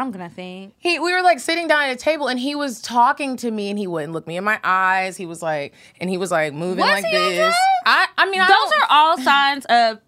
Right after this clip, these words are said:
Speaker 1: you need, you're about to be on weird sex.
Speaker 2: He seemed very healthy. So I don't, he had all of his teeth. His skin was clear, like, uh, flowy hair. Like, I don't think he was on drugs. I think he was nervous. And so his fidgets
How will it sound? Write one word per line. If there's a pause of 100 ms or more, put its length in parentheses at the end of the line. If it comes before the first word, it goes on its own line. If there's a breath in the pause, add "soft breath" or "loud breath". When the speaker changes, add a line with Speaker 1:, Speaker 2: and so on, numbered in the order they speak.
Speaker 1:
you
need,
you're
about
to
be
on
weird
sex. (160)
Speaker 2:
He
seemed
very
healthy.
So
I
don't,
he
had
all
of
his
teeth.
His
skin
was
clear,
like, (120)
uh, (280)
flowy
hair.
Like,
I
don't (320 soft breath)
think
he
was
on
drugs.
I
think
he
was
nervous. (380 soft breath)
And
so
his
fidgets